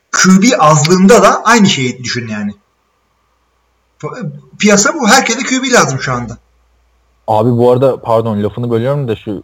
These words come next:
Speaker 2: Zay Jones şeyine tıkladım.
Speaker 1: Hı.
Speaker 2: Aa, camı falan çok sağlam kırmış ya.
Speaker 1: Ayakla giriyor değil mi?
Speaker 2: Ay camı kırdığının videosu yok. Camın kırılmış halini.
Speaker 1: Ha. Onu
Speaker 2: Var ya,
Speaker 1: sadece
Speaker 2: o cam öyle kolay kırılan bir cam olmaması lazım.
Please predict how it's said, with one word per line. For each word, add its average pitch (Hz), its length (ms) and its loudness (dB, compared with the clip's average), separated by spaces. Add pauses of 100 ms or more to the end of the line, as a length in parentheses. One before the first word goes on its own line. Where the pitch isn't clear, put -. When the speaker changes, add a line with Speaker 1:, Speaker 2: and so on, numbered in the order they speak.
Speaker 2:
Zay 104 300 0
Jones 117 260 -4
şeyine 120 260 -2
tıkladım. 117 480 -6 (280)
Speaker 1:
Hı. 131 280 -2
Speaker 2:
Aa, 92 140 0 (100)
camı 107 220 0
falan 117 320 0
çok 107 220 -8
sağlam 107 360 -4
kırmış 82 420 -12
ya. 87 240 -4 (560)
Speaker 1:
Ayakla 165 360 2
giriyor 123 280 -4
değil 196 100 -2
mi? 202 140 -6 (1000)
Speaker 2:
Ay 104 340 -2
camı 113 240 0
kırdığının 127 480 0
videosu 123 380 -4
yok. 180 180 -2
Camın 123 200 0
kırılmış 127 480 -2
halini. 92 420 0
Speaker 1:
Ha. 113 400 -4 (420)
Onu 120 240 -10
Speaker 2:
Var 98 200 0
ya, 92 160 0
Speaker 1:
sadece 101 180 -4
Speaker 2:
o - 20 -4
cam 107 240 0
öyle 110 160 2 (100)
kolay 110 280 0
kırılan 110 500 -4
bir 101 180 -12
cam 107 360 -2
olmaması 104 520 -4
lazım. 85 400 -6